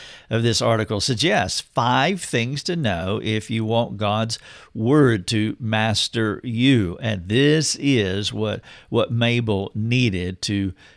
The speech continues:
to understand, because she was not connecting the information that she needed to, how she needed to apply it to her, uh, to her life. Having this kind of inside information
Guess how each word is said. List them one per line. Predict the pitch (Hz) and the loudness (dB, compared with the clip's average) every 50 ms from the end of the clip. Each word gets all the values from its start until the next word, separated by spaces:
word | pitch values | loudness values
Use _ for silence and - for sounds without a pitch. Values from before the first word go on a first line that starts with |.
| _ _ | _ _
to | - 120 - - | -2 -2 0 2
understand, | 113 110 107 98 110 110 98 - - - - 143 139 131 104 82 80 92 98 | 0 0 0 0 0 0 0 -2 -2 -2 -2 -2 0 0 -2 -2 -4 -6 -8
because | 101 92 - 117 104 101 - | -8 -6 -4 -4 -2 -2 -2
she | - - 135 143 | -2 0 2 2
was | 156 139 117 107 92 92 98 95 | 2 2 0 0 -2 -4 -6 -4
not | 101 104 110 127 147 196 214 135 92 - - - _ - - - - - _ _ _ | -4 -4 -2 0 0 0 0 0 -2 -4 -8 -12 _ -20 -20 -20 -20 -20 _ _ _
connecting | - 135 120 117 120 135 147 139 123 - - - 110 95 95 95 90 87 _ _ - | 0 0 0 2 2 4 2 2 2 0 -4 -6 -4 -4 -4 -6 -8 -10 _ _ -4
the | 113 110 - 113 | -4 -4 0 0
information | 120 123 - 127 117 117 117 110 110 101 - - 107 95 95 | 0 0 2 0 0 0 0 0 0 -2 -2 -2 -2 -2 -2
that | 104 104 - | -4 -4 -4
she | - - - 107 104 101 - _ | -6 -4 -4 -4 -6 -6 -8 _
needed | 110 101 110 123 135 139 135 113 101 95 95 92 98 | -6 -2 0 2 4 4 4 2 2 -2 -4 -6 -8
to, | - - 107 95 95 90 90 - - - - - _ | -6 -4 -2 -2 -2 -4 -6 -10 -18 -20 -20 -18 _
how | - 117 107 | 0 2 2
she | 110 - - 120 | 2 0 -2 -2
needed | 110 110 104 95 104 92 - | 0 0 0 0 -2 -4 -2
to | - 113 104 | -2 -2 -2
apply | 101 - - - 123 117 117 117 | -4 -4 -6 -2 0 2 2 2
it | 113 - 90 92 - - - | 0 -2 -6 -6 -8 -8 -8
to | - - 101 98 95 | -4 -2 -2 -2 -4
her, | 87 - 110 98 95 92 - - - - _ _ | -6 -4 -4 -4 -4 -4 -6 -10 -20 -20 _ _
uh, | 110 104 98 | -4 -4 -4
to | - - - 117 104 | -6 -4 -4 -2 -2
her | 104 104 98 | 0 0 0
life. | 98 98 101 98 90 87 80 - _ _ _ _ _ _ _ _ _ - - - - - - | 0 0 0 -2 -2 -4 -8 -12 _ _ _ _ _ _ _ _ _ -20 -20 -20 -20 -6 2
Having | - 170 175 180 175 | 2 4 4 4 2
this | 165 151 - | 2 0 0
kind | - - 147 131 127 123 117 | 2 0 0 0 2 2 2
of | 113 107 98 - - _ _ _ _ _ | 2 0 0 -6 -14 _ _ _ _ _
inside | 120 123 120 - - 120 110 107 104 | 0 2 2 2 2 2 2 2 0
information | 101 87 107 101 101 123 151 170 123 - - - - 85 - - - 107 | -2 -4 -4 -2 0 0 0 2 0 0 -2 -4 -8 -10 -12 -14 -18 -20